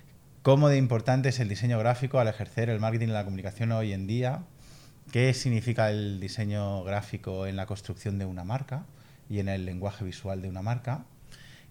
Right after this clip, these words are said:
Y también, pues, me gustaría que nos contases tu experiencia desde este punto de vista, de dónde vienes, qué es lo que haces. Así que, bueno,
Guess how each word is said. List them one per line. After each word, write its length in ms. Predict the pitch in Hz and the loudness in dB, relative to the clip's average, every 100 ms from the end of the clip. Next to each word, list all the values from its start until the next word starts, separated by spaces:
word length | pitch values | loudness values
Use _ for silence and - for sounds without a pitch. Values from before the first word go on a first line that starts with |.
| - | -10
Y 380 | 104 101 95 95 | -4 -2 -2 -4
también, 360 | 92 90 98 | -4 -4 -4
pues, 120 | 104 101 | -4 -4
me 60 | |
gustaría 260 | 92 95 95 | -4 -4 -4
que 60 | |
nos 140 | 104 92 | -4 -4
contases 360 | 90 95 107 | -8 -6 -8
tu 100 | - | -6
experiencia 640 | 101 - 90 98 98 113 110 | -10 -6 -6 -4 -4 -2 0
desde 720 | 107 98 92 90 90 87 107 - - | 0 -2 -6 -8 -8 -10 -12 -16 -14
este 640 | 90 - 95 95 92 90 101 - - - - | -12 -6 -4 -2 -4 -6 -8 -14 -20 -14 -2
punto 240 | 104 95 | -2 0
de 80 | 92 | -2
vista, 480 | 117 117 - 117 107 | -2 -2 0 2 2
de 100 | 95 | -2
dónde 280 | 98 95 | -4 -4
vienes, 480 | 90 104 104 104 104 | -2 -2 0 -2 -4
qué 100 | - | -6
es 80 | 92 | -8
lo 100 | 90 | -6
que 140 | 95 | -2
haces. 500 | 92 101 113 113 117 - - - - | -2 -2 -2 -2 -4 -14 -20 -20 -8
Así 260 | - 107 110 | -2 -2 -2
que, 880 | - 110 104 101 101 101 98 95 95 | 0 2 2 2 2 0 0 -2 -2
bueno, 320 | 107 131 104 | 2 4 2